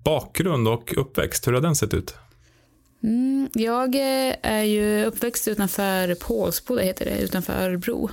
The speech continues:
Speaker 2: på en gård, eh, med mjölkkor. Men, eh, idrottsligt så har jag spelat fotboll egentligen från att jag var sex år till att jag var arton ungefär.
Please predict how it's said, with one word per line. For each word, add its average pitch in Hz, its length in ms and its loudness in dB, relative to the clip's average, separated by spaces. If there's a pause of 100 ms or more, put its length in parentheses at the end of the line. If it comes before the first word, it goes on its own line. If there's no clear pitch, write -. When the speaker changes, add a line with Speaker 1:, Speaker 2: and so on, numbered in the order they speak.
(160)
Speaker 2:
på 185 260 -2
en 185 420 0
gård, 202 360 0 (760)
eh, 185 480 -2
med 180 200 0
mjölkkor. 202 560 -2 (500)
Men, 196 520 2
eh, 196 220 2 (760)
idrottsligt 208 960 0
så - 160 0
har 185 260 2
jag 175 680 0
spelat - 380 -4
fotboll 233 600 0 (320)
egentligen 196 580 0
från 208 120 0
att 185 100 0
jag 190 80 0
var 180 80 0
sex - 360 0
år 185 100 2
till 185 160 0
att 185 140 -2
jag - 120 -2
var - 600 -2 (520)
arton 208 520 -2
ungefär. 233 340 -2